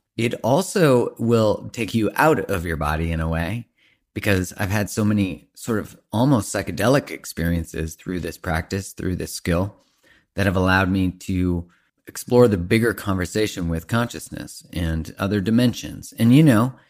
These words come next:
you know me, I like to be grounded and in the sky at the same time. I like that there are so mu-, there's so much complexity to the planet, to the earth, to how it works, to how relating works, to miracles, to all of it. And so we're gonna get into that today.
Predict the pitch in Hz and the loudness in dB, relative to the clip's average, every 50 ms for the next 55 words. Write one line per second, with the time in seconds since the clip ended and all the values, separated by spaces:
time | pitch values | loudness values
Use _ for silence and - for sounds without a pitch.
0 | _ - - 202 220 208 185 185 196 214 220 202 - 165 160 151 147 143 143 - | _ -4 2 4 4 4 4 4 4 4 4 4 4 4 6 6 6 4 4 0
1 | - 143 135 123 - - 131 120 123 135 147 151 170 190 196 165 143 - 135 147 | 2 4 4 4 4 2 0 2 4 4 6 6 6 6 4 2 2 2 4 4
2 | 143 139 135 131 127 120 117 - - - 123 120 117 110 92 - 95 - 120 117 | 6 6 6 6 6 6 4 2 2 2 2 4 4 4 2 0 -6 -4 0 0
3 | 107 101 104 117 117 139 151 147 - - - 113 107 104 107 113 120 - - _ | 0 -2 -2 0 2 2 2 2 0 0 0 0 2 2 2 2 0 -2 -6 _
4 | - - - _ - 113 - 117 113 104 98 - - - 120 117 120 117 113 107 | -20 -20 -20 _ -6 -4 0 2 2 2 2 0 0 0 2 4 4 4 2 2
5 | - - 113 120 107 98 - - 143 139 135 139 127 - - 104 92 - - - | -2 -2 0 0 0 0 0 2 4 6 6 4 2 0 -6 -12 -12 -10 -2 0
6 | 127 131 127 - - 113 110 127 123 120 - 110 - - - - - 107 104 107 | 0 0 0 -2 -6 -2 0 0 0 0 -4 -8 -10 -10 -12 -6 -2 0 0 0
7 | 107 98 - 104 87 - - - 104 104 95 - _ - 85 80 92 90 92 85 | 0 -2 -4 -6 -10 -10 -6 -2 -2 -2 -2 -4 _ -10 -8 -4 -2 -2 -2 -2
8 | - - - 104 101 95 - - - - 85 80 85 85 82 85 92 101 107 98 | -4 -2 0 0 0 0 -2 -8 -6 -4 -4 -2 -2 -2 0 0 2 2 2 2
9 | 95 90 92 92 85 - - _ _ _ - - - - - _ _ - 104 107 | 2 2 0 0 -2 -4 -10 _ _ _ -20 -20 -20 -20 -20 _ _ -2 2 4
10 | 113 131 131 127 - - 117 107 101 - - 113 - - 113 117 113 107 92 90 | 6 6 6 6 4 2 0 0 0 0 -2 -4 2 6 6 8 8 6 4 2
11 | 82 - - _ _ _ _ _ _ _ _ _ _ _ _ _ _ - 107 - | -2 -4 -6 _ _ _ _ _ _ _ _ _ _ _ _ _ _ -14 -8 -4
12 | 113 101 101 92 98 92 87 87 92 87 90 90 92 92 85 82 80 80 76 - | -2 0 2 2 2 2 2 0 2 2 2 2 2 2 0 0 -2 -4 -6 -10
13 | - 78 76 80 80 - | -12 -12 -12 -12 -12 -14